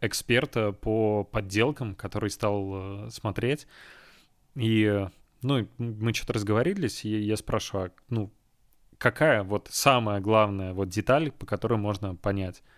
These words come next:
А он говорит: "Ну вот, типа, вот смотри, вот у меня, типа, по протоколу щас последнее, что я делаю, это беру фонарик на телефоне и просвечиваю буст". И он говорит, что оригинал, я, возможно, путаю,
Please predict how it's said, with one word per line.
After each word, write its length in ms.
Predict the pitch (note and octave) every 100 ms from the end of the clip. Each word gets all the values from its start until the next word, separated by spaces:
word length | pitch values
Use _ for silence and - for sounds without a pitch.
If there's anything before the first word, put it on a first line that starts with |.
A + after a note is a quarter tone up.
| - - - - - - _ _
А 140 | - G#2
он 120 | G#2
говорит: 320 | G#2 G#2 G2+
"Ну 80 | A2+
вот, 120 | A2
типа, 220 | - - G2
вот 140 | F#2+
смотри, 380 | - - A2+ G#2+
вот 220 | G2 G2
у 40 | G#2+
меня, 160 | A#2
типа, 280 | G2+ G#2+ G#2 - -
по 160 | B2 A2
протоколу 540 | - - A2 D#3 F3+
щас 200 | - G#2+
последнее, 380 | - G#2 A2 G#2
что 160 | -
я 60 | G#2
делаю, 260 | G2+ D#3+ A2+
это 120 | -
беру 280 | G2 A2 G#2+
фонарик 480 | - G#2+ B2 - -
на 80 |
телефоне 600 | G#2 G#2 G2+ - G2 F2+ - _
и 80 | A#2+
просвечиваю 640 | A#2+ A2+ A#2+ A#2+ - G#2+
буст". 380 | G#2 G#2 F2+ - - - - - - - -
И 60 |
он 120 | G#2+
говорит, 280 | G#2+ A2 C#3+
что 500 | - - A#2 A2+ A2 -
оригинал, 580 | A2 G#2+ A2 C3+ E3+ - - _ _ _ _ _ _ _ _
я, 220 | G#2 A2
возможно, 440 | B2 A2 A2+ G#2 G2
путаю, 460 | E3+ G3+ C#3+ F#2